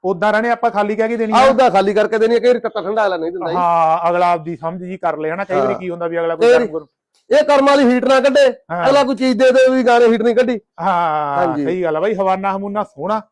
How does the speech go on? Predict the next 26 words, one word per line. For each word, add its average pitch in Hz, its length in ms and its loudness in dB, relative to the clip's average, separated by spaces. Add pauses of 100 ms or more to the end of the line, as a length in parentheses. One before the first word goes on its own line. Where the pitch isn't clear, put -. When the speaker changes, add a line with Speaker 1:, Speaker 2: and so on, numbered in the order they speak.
(120)
Speaker 2:
ਹਾਂਜੀ। 110 220 -8
Speaker 1:
ਬਾਕੀ 170 220 -8
ਬਰੀਡ 165 340 -8
ਦੇ 175 100 -4
ਵਿੱਚ 175 180 -4
ਵੀ 185 100 -8
ਚੰਗੀ 185 360 -8
ਆ 202 60 2
ਬਾਈ, 226 160 -2
ਨਵਾਂ 196 380 -2
ਹਾਣ 131 240 -6
ਆ। 110 60 -16 (200)
Speaker 2:
ਹਾਂਜੀ। 127 260 -2 (440)
Speaker 1:
ਤੇ 220 220 -2
ਇਹਦਾ 254 180 2
ਰਾਣੇ 247 220 -2
ਕਿੰਨਾ 220 300 -4
ਦੁੱਧ 214 180 -4
ਚਵਾ 226 200 -2
ਦਾਂਗੇ 214 200 -2
ਆਪਾਂ? 202 200 -4
Speaker 2:
ਨੌ 226 300 4
ਲੀਟਰ 254 280 0
ਚਵਾ 247 140 4
ਦਾਂਗੇ 196 200 2
ਜੀ। 156 80 -2